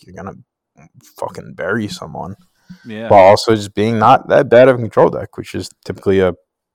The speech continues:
Speaker 1: decent place to be.
Speaker 2: Right. Yeah, it's, it's, it's interesting where, uh, like, especially in, obviously we're talking about Historic 'cause we're talking about Torrential Gearhulk. So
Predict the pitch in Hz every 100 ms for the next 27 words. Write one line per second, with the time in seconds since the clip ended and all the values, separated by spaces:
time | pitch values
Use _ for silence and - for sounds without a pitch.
0 | _ _ 92 - 101 95 95 - 82 92
1 | 98 _ _ _ _ _ _ _ _ 110
2 | 95 - - _ _ - - - - 214
3 | 160 151 - - 151 175 165 190 214 277
4 | 269 247 202 185 - 139 156 151 - 180
5 | 165 147 143 147 151 151 139 143 123 117
6 | 110 110 - 117 107 - 101 98 104 104
7 | 101 _ 101 104 98 101 98 98 _ _
8 | 101 95